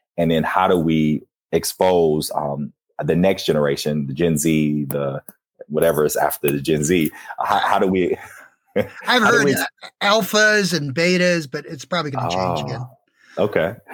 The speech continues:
Speaker 1: Well, yeah, exposing them to all of the aspects of technology and, and, and using it for good.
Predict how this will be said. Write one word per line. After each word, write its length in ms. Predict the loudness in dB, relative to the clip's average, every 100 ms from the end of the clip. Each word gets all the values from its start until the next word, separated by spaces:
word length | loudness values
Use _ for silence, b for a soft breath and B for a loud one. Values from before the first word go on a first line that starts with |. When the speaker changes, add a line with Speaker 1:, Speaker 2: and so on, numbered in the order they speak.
| B B
Speaker 1:
Well, 100 | 2
yeah, 100 | 2
exposing 520 | 2 0 0 0 2
them 120 | 0 0
to 140 | 0
all 220 | 2 2
of 80 | 2
the 80 | 2
aspects 380 | 0 0 -4 -2
of 80 | -2
technology 560 | -2 0 0 0 0
and, 80 | -4 -6 -4
and, 160 | -2 0
and 140 | 2
using 240 | 2 2 0
it 80 |
for 140 | 0 -4
good. 420 | -2 -4 -4